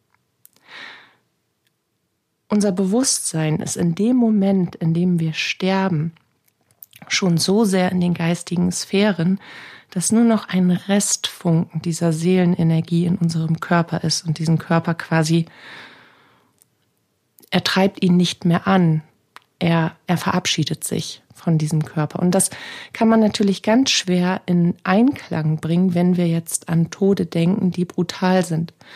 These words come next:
wenn wir an Tode denken, die sehr schmerzhaft auf uns wirken <clears throat>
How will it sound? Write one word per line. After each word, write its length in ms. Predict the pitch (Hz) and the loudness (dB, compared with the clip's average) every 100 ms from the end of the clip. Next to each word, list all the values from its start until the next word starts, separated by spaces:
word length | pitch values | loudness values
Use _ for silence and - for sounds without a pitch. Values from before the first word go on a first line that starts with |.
| - - _ - | -20 -20 _ 0
wenn 160 | 175 | 2
wir 120 | 170 | 2
an 220 | 170 165 - | 0 -2 0
Tode 340 | 202 202 185 | 0 2 2
denken, 480 | 165 170 180 185 175 | 2 2 2 0 0
die 260 | 170 175 - - - - _ | 0 0 -4 -16 -20 -20 _
sehr 300 | - 175 165 | -2 0 2
schmerzhaft 960 | - - 196 202 214 - 165 - - - | 0 2 4 4 2 0 -2 -6 -8 -4
auf 220 | 170 - | -4 -4
uns 300 | 156 156 - | -6 -4 -4
wirken 420 | 165 165 165 156 - _ _ _ - - _ _ | -2 -2 -2 -6 -6 _ _ _ -8 -8 _ _
<clears throat> 220 | - 214 | 2 2